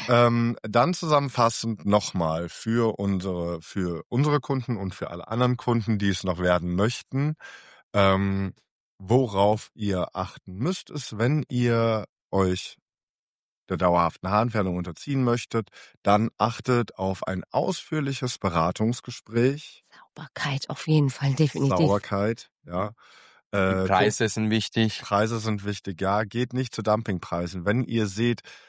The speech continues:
Speaker 1: dass ein Ganzkörperlasern hundertfünfzig Euro oder weniger kostet, dann haltet euch weit davon entfernt.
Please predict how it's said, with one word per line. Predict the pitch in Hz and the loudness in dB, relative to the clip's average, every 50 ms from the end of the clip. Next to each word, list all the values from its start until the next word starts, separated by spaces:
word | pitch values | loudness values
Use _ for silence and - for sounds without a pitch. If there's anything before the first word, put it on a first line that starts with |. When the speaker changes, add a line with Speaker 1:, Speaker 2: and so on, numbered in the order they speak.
| _ _ _ _ | _ _ _ _
Speaker 1:
dass | - 98 104 107 - - - - - - - _ | 0 2 2 2 0 -4 -8 -10 -12 -16 -14 _
ein | - 104 98 95 95 95 95 - - _ | -2 2 2 2 2 0 -2 -4 -8 _
Ganzkörperlasern | - 101 104 117 117 - - 117 104 104 101 - - 104 95 90 85 90 90 90 92 95 92 92 90 73 | -4 -2 0 0 -2 -4 -2 0 0 0 0 -2 -2 -4 -2 -2 -2 -2 -2 -2 -4 -4 -4 -4 -6 -4
hundertfünfzig | - 92 92 90 90 90 - - - 90 87 85 - - - 82 - | -4 -2 -2 -2 -2 -4 -6 -8 -10 -12 -12 -12 -14 -16 -18 -14 -8
Euro | - 90 95 98 92 92 | -4 -2 0 0 0 -2
oder | 69 - 85 87 80 76 | -4 -4 -4 -4 -4 -2
weniger | 92 95 95 101 90 - 90 90 | 0 2 2 2 2 0 -2 -2
kostet, | - - 92 - - - - - 92 - - 92 - _ | -2 -2 -2 -2 -2 -4 -8 -12 -12 -12 -16 -20 -20 _
dann | 90 90 87 87 92 92 - - - _ _ _ _ _ _ _ _ _ _ _ _ - | 0 0 2 2 2 -2 -4 -6 -10 _ _ _ _ _ _ _ _ _ _ _ _ -4
haltet | - 101 104 117 113 107 | -2 0 2 2 2 2
euch | 95 95 92 - | 0 0 0 0
weit | 92 98 92 95 | 0 0 0 0
davon | 95 - - 90 90 | -2 -2 -2 -2 -2
entfernt. | 85 82 80 - 98 101 101 107 120 120 | -2 -4 -4 -2 0 0 0 0 0 -2